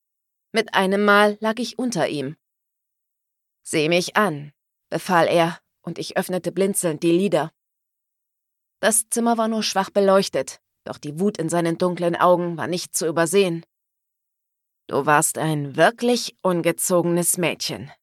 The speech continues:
Wollen wir doch mal sehen, was es braucht, damit sich dieser Umstand ändert", sagte er ganz ruhig. Doch sofort wurde ich wieder panisch und versuchte, ihn von mir herunterzuschieben.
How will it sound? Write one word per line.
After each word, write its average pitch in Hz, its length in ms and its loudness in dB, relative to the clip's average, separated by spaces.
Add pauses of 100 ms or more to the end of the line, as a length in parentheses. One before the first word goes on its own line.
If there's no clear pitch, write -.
(680)
Wollen 160 300 0
wir 160 80 2
doch 147 160 0
mal 156 280 0
sehen, 175 360 0
was 151 160 -2
es 160 140 -2
braucht, - 580 0
damit 143 280 -8
sich 160 160 -8
dieser 156 320 -2
Umstand 165 520 -4
ändert", 180 520 -2 (440)
sagte - 360 0
er 135 160 -2
ganz 156 300 -2
ruhig. 170 360 0 (800)
Doch 165 140 0
sofort 196 440 0
wurde 170 180 2
ich 165 160 -8
wieder 165 180 2
panisch 185 600 0
und 208 120 -6
versuchte, 226 600 0
ihn 196 120 -4
von 190 180 -4
mir 180 120 0
herunterzuschieben. 185 920 -2